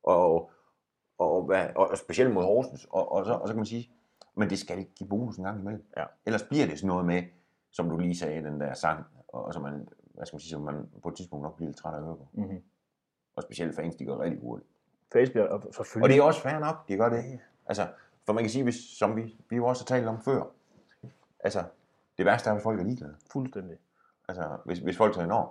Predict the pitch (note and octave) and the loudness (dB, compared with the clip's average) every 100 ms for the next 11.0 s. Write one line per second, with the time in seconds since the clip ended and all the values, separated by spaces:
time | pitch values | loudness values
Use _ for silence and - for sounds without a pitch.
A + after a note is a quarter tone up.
0 | - - D#2+ C#2+ D2 D2 - - E2 D2 | -6 -6 -4 -4 -6 -8 -10 -12 -8 -8
1 | C#2+ C2+ C#2 _ _ _ _ _ _ _ | -10 -16 -20 _ _ _ _ _ _ _
2 | _ - D2+ D2 C#2+ _ _ _ A2 A2+ | _ -20 -20 -20 _ _ _ _ -6 -2
3 | A#2 C#3 - B2 A#2+ A#2 C3+ C3+ A#2+ G#2 | 2 2 2 2 4 6 6 4 2 2
4 | F#2+ G2 G2 A#2+ - A2+ A2 - _ _ | 2 -2 -4 -6 -2 0 0 -4 _ _
5 | B2 A2+ A2 A2 A2 - _ - A2 A2+ | 0 0 2 -2 -2 -10 _ -8 -8 -10
6 | _ C3+ A#2 E2+ E2+ _ - C3+ _ _ | _ -2 -2 -4 -14 _ -14 -14 _ _
7 | _ _ _ _ _ _ _ _ _ A#2+ | _ _ _ _ _ _ _ _ _ -2
8 | B2 C3+ A#2+ C3 D#3+ C3 F#2+ F#2 F2+ F2 | 4 8 8 8 2 0 -6 -8 -10 -12
9 | _ _ _ _ _ _ _ _ _ - | _ _ _ _ _ _ _ _ _ -6
10 | G#2 G#2+ G2 F#2+ G2+ - G2 G2 G2 F#2+ | -4 -2 -2 -2 -4 -6 -12 -10 -10 -10